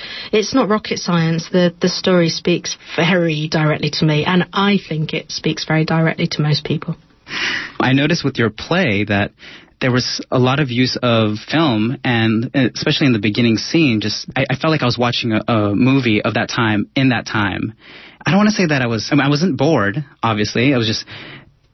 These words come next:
Speaker 2: and it was kinda hard to follow sometimes the, the plot, and it wasn't because it, it was just 'cause there was so much going on, and it was, uh, it was like, for me, it was just amazing. It's like, "Wow, this is kind of, this is wonderful. Like, what, what is that about? What is this video in the background about?" Like,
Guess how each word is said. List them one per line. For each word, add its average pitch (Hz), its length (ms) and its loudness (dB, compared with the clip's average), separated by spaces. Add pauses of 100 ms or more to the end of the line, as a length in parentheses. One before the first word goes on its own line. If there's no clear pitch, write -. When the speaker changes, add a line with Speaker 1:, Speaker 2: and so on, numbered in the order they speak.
(140)
Speaker 2:
and 139 100 2
it - 20 4
was 143 100 2
kinda 190 200 2
hard 170 260 0
to 151 60 -2
follow 151 380 0
sometimes 151 520 0
the, 110 360 0
the 113 100 -2
plot, 139 440 0
and 135 120 2
it 147 60 4
wasn't 175 260 2
because 143 520 -2 (680)
it, 120 320 0 (220)
it 156 80 2
was 202 100 4
just 214 140 -2
'cause 160 80 -2
there 143 80 2
was 123 100 -2
so 143 200 0
much 147 180 2
going 120 240 0
on, 135 240 0
and 131 120 0
it 127 60 2
was, 120 340 -2
uh, 123 160 2
it 143 60 2
was 151 120 2
like, 147 240 -4
for 156 120 0
me, 156 80 4
it 139 40 2
was 120 60 0
just 117 120 -6
amazing. 107 320 0
It's 87 80 -8
like, 110 140 -6
"Wow, 156 300 2
this 127 120 -2
is 156 120 0
kind 123 220 2
of, 110 100 0
this 143 140 2
is 160 80 2
wonderful. 170 460 2
Like, 98 160 -4
what, 156 120 0 (300)
what 156 140 2
is 160 60 2
that 147 160 2
about? 117 260 0
What 131 100 2
is 139 80 0
this 131 120 -4
video 131 260 2
in 123 80 2
the 113 60 2
background 120 320 0
about?" 107 220 -2
Like, 110 200 -4